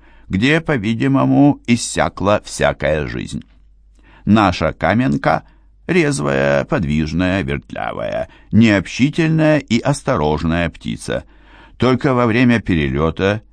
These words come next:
или чаще во время зимовки она соединяется с другими видами своего рода, но и то никогда не вступает с ними в дружбу. Часто, когда две каменки поселяются по соседству,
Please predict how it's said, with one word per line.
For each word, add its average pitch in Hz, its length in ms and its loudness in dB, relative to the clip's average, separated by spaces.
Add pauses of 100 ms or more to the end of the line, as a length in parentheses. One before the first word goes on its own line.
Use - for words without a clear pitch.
(340)
или 101 260 2
чаще 101 420 -2
во 80 140 0
время 82 300 2
зимовки 107 680 -2 (300)
она 98 280 2
соединяется 90 880 0
с 76 60 -4
другими 82 460 0
видами 80 440 0
своего 71 460 -4
рода, 67 400 -2 (540)
но 135 200 2
и 220 120 2
то 156 200 0
никогда 139 580 0
не 110 120 2
вступает 87 720 -2
с - 140 -12
ними 85 320 4
в 85 100 0
дружбу. 80 580 -4 (460)
Часто, 131 400 0
когда 113 320 0
две 98 260 0
каменки 98 600 0
поселяются 85 800 -2
по 80 140 -6
соседству, - 760 -6